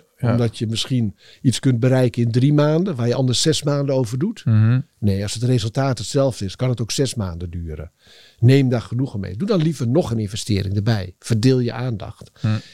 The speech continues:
Speaker 2: Dat zeg ik ook altijd bij angel investor. Gok niet op één paard. Hè, dan ga je er te veel bij betrokken raken.
Speaker 1: Nee.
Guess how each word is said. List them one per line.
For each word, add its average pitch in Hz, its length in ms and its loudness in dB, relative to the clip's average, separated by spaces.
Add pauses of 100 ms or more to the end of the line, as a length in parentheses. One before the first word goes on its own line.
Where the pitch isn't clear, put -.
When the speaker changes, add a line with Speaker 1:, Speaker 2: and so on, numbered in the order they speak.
Speaker 2:
Dat 120 140 -2
zeg 147 140 0
ik 143 80 -6
ook 135 120 -2
altijd 110 240 -4
bij 135 220 2
angel 127 220 -2
investor. 139 460 -4 (120)
Gok - 260 0
niet 156 140 0
op 123 80 -4
één 135 200 2
paard. 104 460 -8 (760)
Hè, 131 100 -2
dan - 100 -2
ga 131 100 -2
je 123 60 0
er 117 200 -2
te 143 120 2
veel 127 260 2
bij 120 140 0
betrokken 110 420 -6
raken. - 340 -8
Speaker 1:
Nee. 98 120 -2